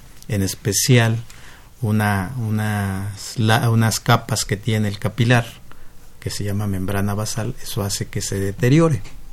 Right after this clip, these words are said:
generalmente por la glucosa alta, por la hipertensión, y entonces empieza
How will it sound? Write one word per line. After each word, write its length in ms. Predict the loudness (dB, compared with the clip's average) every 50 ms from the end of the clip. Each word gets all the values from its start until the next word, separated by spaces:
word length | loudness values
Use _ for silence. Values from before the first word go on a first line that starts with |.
| -12 -12 -12 -10 -10 -12 -12 -12 -12 -6 -2
generalmente 640 | 2 4 6 8 8 8 6 6 4 4 2 2
por 200 | 2 2 -4 -2
la 100 | -2 -4
glucosa 720 | -4 -4 -6 -4 -4 -4 -4 -4 -4 -6 -6 -6 -4 -2 0
alta, 380 | 0 -2 -2 -2 -4 -6 -6
por 160 | -6 -8 -8 -8
la 80 | -8
hipertensión, 760 | -10 -10 -10 -10 -10 -10 -10 -10 -10 -8 -6 -4 -2 0 0
y 80 | 0 -2
entonces 440 | -2 -4 -4 -4 -2 -2 -4 -4 -4
empieza 500 | -6 -4 -2 -2 -2 -2 -2 -4 -4